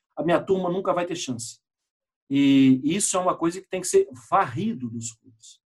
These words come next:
na, na, no futuro, na verdade hoje, né, gente?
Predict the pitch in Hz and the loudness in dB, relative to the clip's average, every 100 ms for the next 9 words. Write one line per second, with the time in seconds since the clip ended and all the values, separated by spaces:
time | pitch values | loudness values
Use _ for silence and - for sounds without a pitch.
0 | _ - 123 127 120 120 117 117 - - | _ -10 -4 -2 -2 -2 -4 -8 -18 -16
1 | 113 113 110 113 _ _ _ 131 127 135 | -10 -8 -10 -12 _ _ _ -10 -4 -4
2 | - - - 147 190 208 131 - 254 262 | -6 -12 -6 -2 -2 -2 -6 -8 -8 -6
3 | - 320 147 139 120 127 - _ _ | -4 -4 -2 -2 -4 -6 -10 _ _